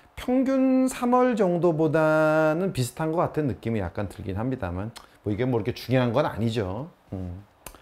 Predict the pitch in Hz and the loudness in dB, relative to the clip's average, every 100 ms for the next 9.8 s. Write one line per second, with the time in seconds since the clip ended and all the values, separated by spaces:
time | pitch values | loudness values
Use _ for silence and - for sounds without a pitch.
0 | _ - 123 120 101 101 98 117 117 - | _ 0 4 4 2 -2 -4 -4 -4 -6
1 | 95 - - - _ _ _ _ _ _ | -12 -12 -16 -20 _ _ _ _ _ _
2 | _ _ _ - 71 73 - 160 175 185 | _ _ _ -18 -16 -14 -6 0 4 6
3 | 139 - - - - - 120 117 107 98 | 4 0 -16 -20 -8 0 4 4 4 0
4 | 95 110 - - - - - 139 131 147 | -4 -8 -10 -20 -20 -20 -4 0 2 0
5 | - 208 226 202 214 214 208 220 226 - | 0 2 4 6 8 8 8 4 2 2
6 | 156 170 175 147 - 113 104 147 220 269 | 6 6 6 -8 -4 0 4 4 2 0
7 | - - _ 113 107 98 120 170 226 247 | -8 -20 _ -4 -2 2 4 6 6 4
8 | 226 135 - 123 135 139 139 117 120 127 | 4 4 2 2 4 2 0 -2 2 4
9 | 127 120 - 101 117 185 277 | 4 2 -2 -2 0 -2 -6